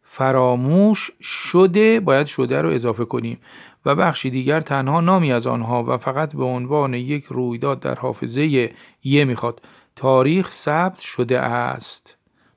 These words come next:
پس اون شده رو باید سر جاش قرار بدیم و برای اینکه شده تکرار نشه، شده پایانی رو گردیده بگذاریم،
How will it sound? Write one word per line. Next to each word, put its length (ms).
پس 180
اون 180
شده 400
رو 120
باید 320
سر 340
جاش 260
قرار 500
بدیم 340
و 400
برای 380
اینکه 360
شده 460
تکرار 520
نشه، 600
شده 560
پایانی 840
رو 140
گردیده 840
بگذاریم، 640